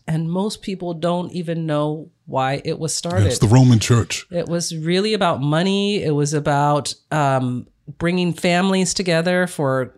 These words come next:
Speaker 1: so that they could share land. It was so many things. It wasn't love. Like,
Speaker 2: No.
Speaker 1: marriage was never intended to be about love. We've made it into that.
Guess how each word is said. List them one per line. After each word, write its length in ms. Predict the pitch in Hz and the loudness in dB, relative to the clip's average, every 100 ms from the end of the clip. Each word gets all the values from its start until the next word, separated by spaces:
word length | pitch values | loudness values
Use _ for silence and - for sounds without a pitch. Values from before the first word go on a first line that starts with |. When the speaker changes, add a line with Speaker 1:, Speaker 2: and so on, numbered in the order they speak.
| - | -8
Speaker 1:
so 160 | - | -4
that 160 | 143 143 | -2 -2
they 120 | 143 | -4
could 140 | 139 127 | -4 -4
share 260 | - 135 127 | -2 -2 0
land. 760 | 151 185 190 185 185 185 - - - - - - | 0 2 2 2 0 0 -4 -10 -20 -20 -20 -8
It 160 | 180 - | -4 -2
was 180 | 175 - | -2 -2
so 400 | - - 202 226 | -2 0 2 2
many 220 | 254 226 | 0 0
things. 360 | 196 214 208 190 | 0 0 0 0
It 140 | - | -4
wasn't 640 | 160 170 185 208 208 - - | -2 0 0 0 -2 -4 -8
love. 720 | 151 147 165 196 123 98 - | -6 -2 0 0 -2 -4 -6
Like, 300 | - 117 107 | 0 2 0
Speaker 2:
No. 140 | 95 | -2
Speaker 1:
marriage 640 | 147 170 175 170 185 202 202 | -4 -2 0 0 0 -2 -4
was 260 | 175 160 | -4 -2
never 720 | 160 156 147 151 165 165 165 - - | -2 0 0 0 -2 -2 -4 -8 -14
intended 640 | 135 - 160 160 160 165 | -10 -6 -4 -2 -4 -4
to 100 | - | -6
be 240 | 165 143 143 | -4 -4 -4
about 420 | 143 143 131 135 | -4 -4 -4 -2
love. 300 | 190 196 147 | -2 -2 0
We've 220 | 151 156 | -2 -2
made 340 | 143 147 208 254 | 0 0 0 0
it 120 | 165 | 0
into 240 | 135 131 | 0 -2
that. 420 | 131 120 139 - | -2 -2 -2 -4